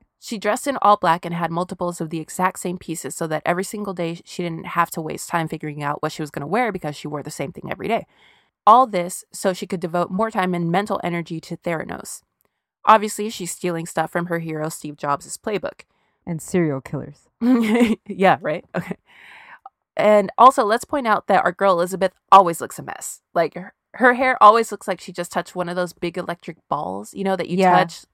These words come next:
Speaker 1: on, like, field trips to the science museum in first
Speaker 2: Yeah,
Speaker 1: grade.
Speaker 2: why so frizzy?
Speaker 1: Yes.
Speaker 2: Invest in some hairspray, homegirl.
Speaker 1: Right, exactly. And she, and she does wear makeup, but it looks like one of those makeup sets that you'd give to a nine-year-old from, like, the ninety-nine cent store.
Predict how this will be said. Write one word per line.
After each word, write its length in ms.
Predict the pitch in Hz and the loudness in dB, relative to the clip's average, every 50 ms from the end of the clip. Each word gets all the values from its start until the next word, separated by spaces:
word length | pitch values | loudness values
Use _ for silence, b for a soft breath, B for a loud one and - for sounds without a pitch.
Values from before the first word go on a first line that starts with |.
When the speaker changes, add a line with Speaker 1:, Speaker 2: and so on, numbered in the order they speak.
| _ _ - | _ _ -2
Speaker 1:
on, 320 | 175 170 165 156 160 156 151 | 0 0 0 0 -4 -6 -6
like, 260 | - 160 151 147 - - | -6 -6 -6 -6 -8 -14
field 300 | _ - 196 190 190 185 | _ -4 -2 -2 -2 -4
trips 380 | - - 214 208 - - - - | -6 -8 -8 -8 -10 -12 -14 -10
to 80 | - | -10
the 100 | 175 - | -10 -8
science 440 | 165 - - - - 160 165 - - | -8 -8 -6 -6 -6 -6 -6 -8 -8
museum 400 | 202 202 196 - 208 208 208 202 185 | -8 -8 -6 -6 -6 -4 -4 -4 -6
in 80 | 165 | -6
first 280 | - - 165 170 180 - | -6 -4 -6 -4 -2 4
Speaker 2:
Yeah, 180 | 202 240 247 | 6 8 8
Speaker 1:
grade. 100 | 226 190 | 8 10
Speaker 2:
why 140 | 202 220 240 277 | 8 8 8 8
so 200 | - 311 302 285 | 6 4 2 2
frizzy? 580 | - - 220 233 269 294 196 185 170 165 165 - - - _ _ _ _ _ _ - | 4 4 6 6 6 6 4 2 0 -2 -2 -6 -10 -20 _ _ _ _ _ _ -10
Speaker 1:
Yes. 220 | - 190 214 277 - | -2 2 4 4 6
Speaker 2:
Invest 280 | 370 - 247 277 - | 8 8 8 8 6
in 100 | 311 302 277 | 4 2 4
some 180 | - 247 220 | 4 6 6
hairspray, 440 | 214 262 277 349 - - 277 262 254 | 8 8 6 6 6 6 6 6 8
homegirl. 540 | 269 254 247 262 254 240 240 254 285 294 285 285 180 | 8 6 4 4 2 4 6 6 6 4 2 2 2
Speaker 1:
Right, 300 | 220 294 403 427 220 - | 4 4 4 4 2 0
exactly. 600 | - 180 - 247 285 359 - - 185 170 - - - | -2 0 4 6 6 6 6 2 0 0 0 2 2
And 140 | 202 202 | 2 2
she, 200 | - - 269 220 - - | 2 -2 -8 -8 -4 0
and 140 | - 220 220 | 0 0 0
she 140 | - 262 247 | -2 -6 -4
does 420 | - - 202 226 254 262 240 - | 2 4 6 6 6 4 2 0
wear 220 | 202 214 202 185 | 0 2 2 0
makeup, 400 | 175 160 160 156 - 156 165 196 - | 0 -2 -6 -4 0 0 0 0 2
but 100 | - 185 | 0 0
it 120 | 180 - | 0 0
looks 260 | 175 214 233 - - | 0 -2 -2 0 0
like 160 | 240 202 196 - | 0 0 0 2
one 140 | 190 190 | 0 0
of 60 | 190 185 | 0 -2
those 180 | - 180 - | -4 -6 -6
makeup 260 | 170 175 180 - 175 | -6 -6 -6 -6 -6
sets 300 | - - 180 165 - - | -4 -4 -4 -4 -4 -6
that 100 | - - | -8 -6
you'd 180 | - 180 175 - | -6 -6 -6 -6
give 140 | - - 165 | -6 -8 -6
to 140 | - 180 170 | -4 -4 -4
a 60 | 165 | -2
nine-year-old 500 | 156 156 151 156 170 185 185 190 202 202 | -2 -2 -2 -2 -2 -4 -2 -4 -4 -4
from, 140 | - 160 156 | -6 -8 -8
like, 140 | 147 139 - | -10 -10 -12
the 80 | 147 | -12
ninety-nine 360 | 143 147 143 139 139 139 139 135 | -10 -8 -8 -8 -8 -10 -10 -10
cent 240 | - 147 139 143 | -10 -10 -12 -10
store. 220 | - - 185 190 | -8 -8 -8 -8